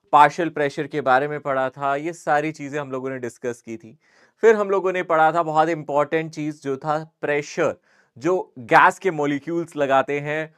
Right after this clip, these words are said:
उस प्रेशर के बारे में डिस्कशन किया था। ठीक है, आइडियल गैस इक्वेशन अब आप लोगों को याद है, रियल गैस, आइडियल गैस के बीच का डिफरेंस भी पता है,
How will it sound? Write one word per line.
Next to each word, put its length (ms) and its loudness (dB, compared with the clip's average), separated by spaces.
उस 180 -4
प्रेशर 380 0
के 140 -4
बारे 260 2
में 100 -6
डिस्कशन 400 -12
किया 320 -12
था। 200 -20
ठीक 140 -6
है, 100 -2
आइडियल 320 4
गैस 240 6
इक्वेशन 340 -6
अब 120 -2
आप 160 0
लोगों 200 -6
को 100 -10
याद 300 -2
है, 100 -6
रियल 260 -6
गैस, 240 -4
आइडियल 260 -10
गैस 180 -6
के 100 -14
बीच 220 -18
का 100 -8
डिफरेंस 400 -10
भी 100 -12
पता 280 -8
है, 200 -14